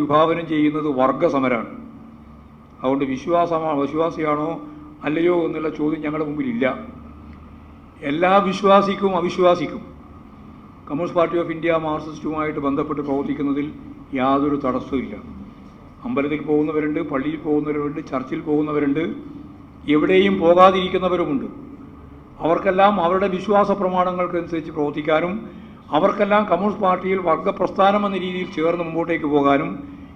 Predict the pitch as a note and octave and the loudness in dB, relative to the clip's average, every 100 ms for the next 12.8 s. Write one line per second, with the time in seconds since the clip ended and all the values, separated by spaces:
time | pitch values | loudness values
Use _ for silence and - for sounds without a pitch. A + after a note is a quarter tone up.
0 | - - B2+ D#3 F3+ F#3+ F#3 D#3 D#3+ C#3+ | -8 2 4 6 6 4 2 2 0 0
1 | C#3+ D3+ - - - C#3+ C3 C3+ C3 C3+ | 0 0 -6 -16 -10 -10 -8 -6 -4 -4
2 | C#3+ C#3 B2 A#2+ A2+ G#2+ G#2+ A2+ - - | -6 -6 -4 -4 -4 -8 -12 -16 -18 -20
3 | - - - - - - - - - - | -20 -20 -20 -20 -20 -20 -20 -20 -20 -20
4 | - - - - - - D#3+ G#3 A3 G3+ | -20 -20 -20 -20 -16 -6 0 4 6 6
5 | G#3 G#3+ G#3 G3+ G3+ G#3+ F3 E3+ F#3 F#3 | 8 8 6 4 2 0 2 4 4 0
6 | F#3 F3+ E3 D3+ D3+ D#3+ F3+ - - G3 | 0 0 2 2 0 -2 -8 -12 -6 -4
7 | G#3 F3+ G3+ G3+ F3 E3 D#3 D3+ D3 C#3+ | -2 -2 -2 -2 0 2 4 2 0 0
8 | C3+ C3+ C3+ B2 A2+ A2+ - - - - | 0 2 2 0 -4 -8 -14 -18 -20 -20
9 | - - - - - - - C3 D#3 D3+ | -20 -20 -20 -20 -20 -20 -12 -6 -2 0
10 | E3+ F3 F3 E3+ E3+ F3+ F3+ F3 F3+ D3+ | 4 4 2 -2 -2 -2 0 -2 -6 -12
11 | - - - - - E3+ F3 F3 E3+ D#3+ | -16 -20 -20 -14 -8 -2 0 0 -2 -2
12 | D#3 D#3+ D#3 D3+ D3+ D#3+ D3+ | -4 -4 -4 -6 -2 -2 -2